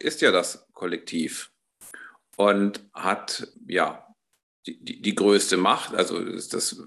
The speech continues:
äh, entscheidende Organ, ähm, und, äh, nach diesen Beschlüssen, äh, ist ja auch dann, ähm, zu handeln.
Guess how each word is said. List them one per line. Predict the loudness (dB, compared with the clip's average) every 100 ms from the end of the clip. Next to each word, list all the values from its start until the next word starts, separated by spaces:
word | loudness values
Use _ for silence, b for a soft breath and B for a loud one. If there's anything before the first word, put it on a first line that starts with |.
| -6
äh, | 0 0 0 -6 b b b _ -18 -16 -14 -12 -12 -12 -6
entscheidende | -2 4 4 4 4 4 4 0
Organ, | -2 -2 -2 -4 -4 -2 -2 -4 -6 0
ähm, | 2 4 4 2 0
und, | 0 0 -2 -8 -2
äh, | 2 2 2
nach | 0 0 0
diesen | -2 2 2
Beschlüssen, | 2 4 2 2 -4 b b b b b b _ -2
äh, | 4 6 4 0
ist | 0
ja | 2
auch | 4 2
dann, | 2 2 2 -2 -6 _ _
ähm, | -2 0 2 -2 -8 _ _ _ -20 -10
zu | -6 -2
handeln. | 0 4 2 2